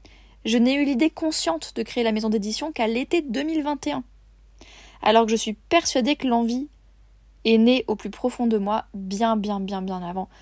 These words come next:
Je me rappelle d'une discussion avec des auteurs et autrices en deux mille quinze, où quelqu'un avait monté sa maison d'édition et que je m'étais dit, « Ah là, c'est super », j'avais ressenti un petit peu de l'envie, vous voyez.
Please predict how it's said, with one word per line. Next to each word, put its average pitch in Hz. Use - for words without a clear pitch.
Je -
me 208
rappelle 202
d'une 208
discussion 233
avec 208
des 202
auteurs 233
et 220
autrices 214
en 190
deux 202
mille 233
quinze, 220
où 202
quelqu'un 233
avait 202
monté 214
sa 233
maison 214
d'édition 214
et 233
que 208
je 190
m'étais 196
dit, « 208
Ah 254
là, 262
c'est 226
super », 226
j'avais 214
ressenti 226
un 247
petit -
peu 233
de 208
l'envie, 214
vous 220
voyez. 196